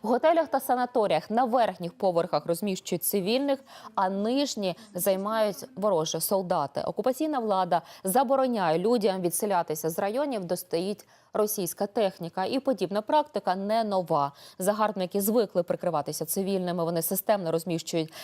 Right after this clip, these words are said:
свою броню та війська у спальних районах окупованих населених пунктах, кажуть у Центрі нацспротиву.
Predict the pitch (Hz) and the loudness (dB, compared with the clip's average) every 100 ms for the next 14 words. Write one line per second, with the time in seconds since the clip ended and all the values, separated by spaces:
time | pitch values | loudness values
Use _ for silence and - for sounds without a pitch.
0 | - - 196 202 196 185 196 185 175 175 | -6 0 2 2 2 2 2 0 0 0
1 | 160 170 - 254 247 - 247 - 202 190 | 0 -2 0 0 0 0 -4 -2 0 0
2 | 202 202 180 175 170 175 175 _ _ 220 | 0 -2 0 0 0 -2 -6 _ _ -4
3 | 190 - 151 165 170 156 - 147 147 170 | -2 0 0 -2 -4 -4 0 0 -2 -4
4 | - 233 233 226 - _ _ _ _ - | -2 -2 0 -4 -4 _ _ _ _ -16
5 | - 190 180 180 - 190 - 147 156 151 | -4 -2 -2 -4 -4 -2 -2 -4 0 -2
6 | 151 147 143 - - 185 151 - 143 | 0 -2 -2 -6 -4 -2 -2 -2 -8